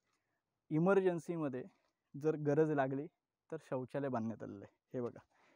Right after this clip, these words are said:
पूर्णपणे एक माणूस त्याच्यामध्ये आतमध्ये एंट्री करू शकतो. आणि हा बघा, आता ह्याची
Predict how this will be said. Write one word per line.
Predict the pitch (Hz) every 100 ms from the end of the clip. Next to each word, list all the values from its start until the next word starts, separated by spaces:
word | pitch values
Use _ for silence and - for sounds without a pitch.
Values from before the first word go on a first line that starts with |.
| _ _ _
पूर्णपणे | 151 156 175 160 151 - - - - -
एक | 160 175
माणूस | 170 151 147 - - - - -
त्याच्यामध्ये | 147 147 143 165 -
आतमध्ये | 147 - 156 156 -
एंट्री | 160 151 175 170
करू | 170 160
शकतो. | 165 139 - 156 - _ _ _ - - - - - - - -
आणि | 147 156 262 - - - - - - - - - -
हा | - 135
बघा, | 127 - - - - _ - - - - _ _ - _ _ _ _ _ _ _ -
आता | 160
ह्याची | 156 139